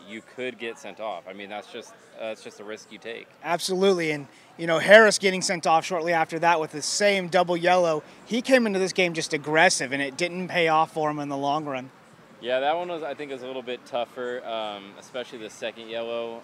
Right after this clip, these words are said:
Speaker 1: I don't know. It, I'd have to see it again. So based off initial reaction, I thought it was harsh, especially considering the fact that the referee knew that he had already sent one player off from that team.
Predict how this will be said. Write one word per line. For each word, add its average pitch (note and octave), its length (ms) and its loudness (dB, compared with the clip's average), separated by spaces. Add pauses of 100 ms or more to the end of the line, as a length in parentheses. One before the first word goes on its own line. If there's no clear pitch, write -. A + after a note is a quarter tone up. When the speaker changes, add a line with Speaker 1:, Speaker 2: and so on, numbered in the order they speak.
Speaker 1:
I G#2+ 120 -6
don't A#2+ 240 -12
know. A2 400 -10 (100)
It, A2 240 -14
I'd A#2 120 -8
have A#2+ 160 -10
to A2 40 -20
see A#2+ 160 -16
it A2 80 -12
again. G#2 480 -12 (100)
So G#2+ 320 -8 (200)
based B2+ 260 -10
off B2 160 -6
initial B2 300 -12
reaction, A#2 340 -8
I G#2+ 60 -10
thought A2+ 180 -8
it A2+ 40 -8
was G#2+ 120 -14
harsh, A2+ 300 -8 (540)
especially D3+ 600 -6
considering C#3 560 -8
the B2+ 80 -12
fact B2+ 300 -6
that A#2 80 -20
the A2+ 80 -16
referee A#2+ 340 -10
knew B2+ 420 -8 (400)
that A2 100 -12
he B2+ 100 -10
had B2+ 80 -4
already B2 200 -6
sent C#3 300 -8
one B2+ 140 -8
player C3 220 -4
off C3 220 -4
from C3 120 -12
that B2+ 200 -6
team. B2+ 340 -12